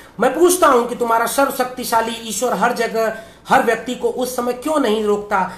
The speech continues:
जब वह कोई पाप या अपराध कर रहा होता है? ये तो बहुत आसानी से वो कर सकता है। उसने क्यों नहीं लड़ाकू राजाओं को या उसके अंदर लड़ने के उन्माद को समाप्त किया और इस प्रकार युद्ध,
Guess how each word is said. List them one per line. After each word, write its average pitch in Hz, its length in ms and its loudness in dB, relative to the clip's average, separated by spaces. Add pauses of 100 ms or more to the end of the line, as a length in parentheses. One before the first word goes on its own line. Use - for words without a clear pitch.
(160)
जब 208 200 0
वह 226 60 2
कोई 214 200 2
पाप 202 300 4
या 196 120 2
अपराध 175 400 0
कर 240 100 -2
रहा 233 140 0
होता 240 260 0
है? 254 120 -10 (560)
ये 190 100 2
तो 190 120 0
बहुत 294 360 2
आसानी 269 360 0
से 277 80 -6
वो 269 120 -2
कर 269 160 -4
सकता 262 320 -8
है। 254 180 -8 (380)
उसने 254 280 0
क्यों 311 360 -2
नहीं 277 200 4
लड़ाकू 254 380 0
राजाओं 233 480 4
को 233 160 0
या 214 140 0
उसके 214 240 -4
अंदर 214 320 -2
लड़ने 214 320 -2
के 233 100 -6
उन्माद 202 440 2
को 202 80 -4
समाप्त 202 480 -4
किया 262 280 -6 (580)
और 214 120 4
इस 277 120 2
प्रकार 226 360 0
युद्ध, 240 440 -2